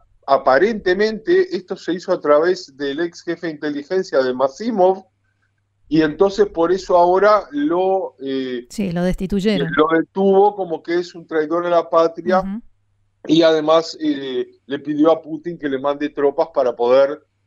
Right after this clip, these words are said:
Speaker 1: eh, ayudarlo a reprimir todo lo que está sucediendo, que es verdad que todavía siguen habiendo focos, eh, de protestas, eh, pero no sé hasta dónde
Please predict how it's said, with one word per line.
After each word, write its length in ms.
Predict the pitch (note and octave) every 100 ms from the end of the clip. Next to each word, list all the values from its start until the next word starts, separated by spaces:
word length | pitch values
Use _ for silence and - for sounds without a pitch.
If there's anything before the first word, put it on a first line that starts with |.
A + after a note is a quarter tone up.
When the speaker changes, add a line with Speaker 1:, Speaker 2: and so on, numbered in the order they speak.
| _
Speaker 1:
eh, 120 | B2
ayudarlo 640 | B2+ - C3+ C#3 D3 D3+ D3
a 80 |
reprimir 560 | C3 C3+ C3 B2+ C#3+ C#3+
todo 160 | D3+ D3+
lo 120 | D3
que 60 | C#3+
está 160 | E3
sucediendo, 760 | D#3 - E3 D#3 G3 G3+ A3+ A3+ - _ _
que 340 | - C#3 C#3 C3+ C3+ -
es 100 | D3 E3+
verdad 320 | F3 F#3+ G3
que 100 | E3+
todavía 400 | D3 D3+ E3 D#3
siguen 380 | - G3+ F#3 C#3
habiendo 400 | C3+ C#3+ C3+ B2+
focos, 580 | D#3+ D#3 D3+ C3+ - _ _ _ _ _ _
eh, 580 | A2+ A2+ G#2+ G#2 G#2 G2 F#2+ E2+ - _
de 220 | G#2 B2
protestas, 1000 | B2+ C3+ C#3 D#3+ D#3+ - G3 G3 - - C#3
eh, 220 | C3+ C3
pero 460 | C#3+ C#3+ C#3 C#3 C3+
no 160 | C#3+ D#3+
sé 180 | E3+
hasta 240 | D3 - C3
dónde 500 | C#3 D#3 D3 C#3